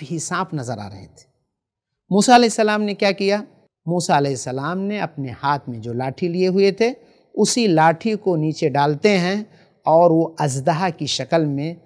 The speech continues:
सारे सांपों को डस करके उनका मामला ख़राब कर देता। फिर होता क्या है,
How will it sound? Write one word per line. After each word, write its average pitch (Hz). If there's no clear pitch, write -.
सारे 156
सांपों 139
को 151
डस 160
करके 127
उनका 131
मामला 117
ख़राब 175
कर -
देता। -
फिर 220
होता 202
क्या 190
है, 190